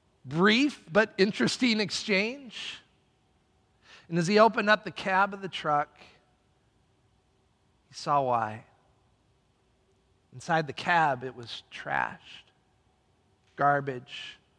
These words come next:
strewn around, beer bottles, pieces of the truck missing, broken. And the man was nowhere to be seen.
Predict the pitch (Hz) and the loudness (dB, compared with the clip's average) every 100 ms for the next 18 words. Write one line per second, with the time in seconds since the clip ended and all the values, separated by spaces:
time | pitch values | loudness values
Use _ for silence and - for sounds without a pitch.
0 | _ _ _ - - 156 156 147 131 135 | _ _ _ -16 -6 -4 -4 -4 -2 0
1 | 139 135 135 127 - _ - 151 156 143 | 0 -2 -6 -12 -18 _ -4 -2 0 0
2 | 139 139 139 135 131 120 - - _ _ | 2 2 -2 -8 -12 -16 -20 -20 _ _
3 | _ _ _ _ _ _ _ 175 180 - | _ _ _ _ _ _ _ -6 -6 -6
4 | 156 120 143 123 127 - 156 147 - 131 | -8 -8 -10 -8 -12 -6 0 0 -2 -10
5 | 131 143 - 143 135 123 123 _ _ - | -10 -8 -10 -14 -14 -16 -20 _ _ -6
6 | 131 131 131 123 123 139 _ _ _ _ | -6 -6 -12 -18 -20 -20 _ _ _ _
7 | _ _ _ _ _ _ _ _ _ _ | _ _ _ _ _ _ _ _ _ _
8 | _ _ _ _ _ _ _ _ _ _ | _ _ _ _ _ _ _ _ _ _
9 | _ _ _ _ _ _ _ _ _ _ | _ _ _ _ _ _ _ _ _ _
10 | - 135 139 147 139 113 135 135 127 123 | -18 -10 -6 -4 -6 -8 -6 -4 -4 -6
11 | 123 - 120 110 | -10 -16 -20 -20